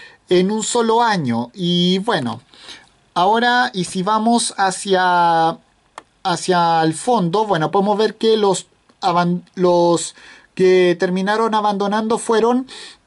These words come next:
eh, el holandés Robin Finks de Envision Virgin Racing y el inglés Oliver Rowland de Nissan y Dams. Y bueno,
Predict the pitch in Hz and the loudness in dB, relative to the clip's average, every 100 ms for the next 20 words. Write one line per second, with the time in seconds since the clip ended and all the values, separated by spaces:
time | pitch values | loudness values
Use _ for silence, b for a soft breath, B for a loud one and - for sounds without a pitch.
0 | - 202 180 180 190 190 190 196 220 - | -4 2 4 4 4 2 2 2 0 0
1 | 214 208 208 185 220 226 233 - 214 208 | -2 -2 -2 -2 0 0 0 -2 0 2
2 | 220 180 196 190 226 202 202 190 180 175 | 2 -2 -2 -2 -2 0 2 0 2 0
3 | 170 233 208 180 214 233 233 185 185 185 | 0 0 0 0 -2 -2 -2 0 2 2
4 | 185 208 214 - - 202 208 202 196 220 | 2 2 0 -2 -4 -2 0 -2 0 0
5 | 220 226 214 208 202 208 202 202 220 147 | 0 0 0 -2 -2 -2 -2 0 0 0
6 | 123 196 185 143 113 | -2 -2 0 0 -2